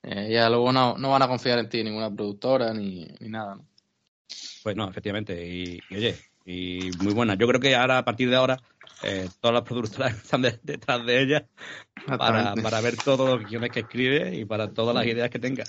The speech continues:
Speaker 2: <laughs> Estoy seguro,
Speaker 1: Totalmente.
Speaker 2: vaya. <laughs> Estoy seguro. Oye, si quieres, eh, para que los oyentes puedan escuchar el tráiler, eh, lo ponemos y,
Speaker 1: Sí,
Speaker 2: bueno,
Speaker 1: vamos
Speaker 2: si no
Speaker 1: a
Speaker 2: lo han
Speaker 1: ver.
Speaker 2: visto,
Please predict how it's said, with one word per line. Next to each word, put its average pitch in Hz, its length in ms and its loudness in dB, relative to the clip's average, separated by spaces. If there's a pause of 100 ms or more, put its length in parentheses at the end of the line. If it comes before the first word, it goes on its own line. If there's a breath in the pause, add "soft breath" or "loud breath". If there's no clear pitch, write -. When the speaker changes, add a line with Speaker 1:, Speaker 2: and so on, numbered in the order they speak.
(120)
Speaker 2:
<laughs> - 340 0 (160)
Estoy 156 120 -6
seguro, 123 280 2 (120)
Speaker 1:
Totalmente. 117 420 2
Speaker 2:
vaya. - 80 -20 (160)
<laughs> - 880 -4
Estoy 135 260 0
seguro. 131 360 0
Oye, 147 180 4
si 123 160 -2
quieres, 170 360 -2 (100)
eh, 104 520 -2
para 101 240 -4
que 98 1000 -6
los 95 720 -8
oyentes 110 800 2 (800)
puedan 104 460 0
escuchar 104 560 -2
el 87 520 -4
tráiler, 104 400 0 (140)
eh, 92 180 -4
lo 87 140 -4
ponemos 110 500 -2 (140)
y, 85 460 -4
Speaker 1:
Sí, 80 120 -4
Speaker 2:
bueno, 110 200 0
Speaker 1:
vamos 113 240 -4
Speaker 2:
si - 80 2
no 101 60 2
Speaker 1:
a 107 40 2
Speaker 2:
lo 110 60 4
han 107 60 4
Speaker 1:
ver. 123 100 6
Speaker 2:
visto, 156 260 2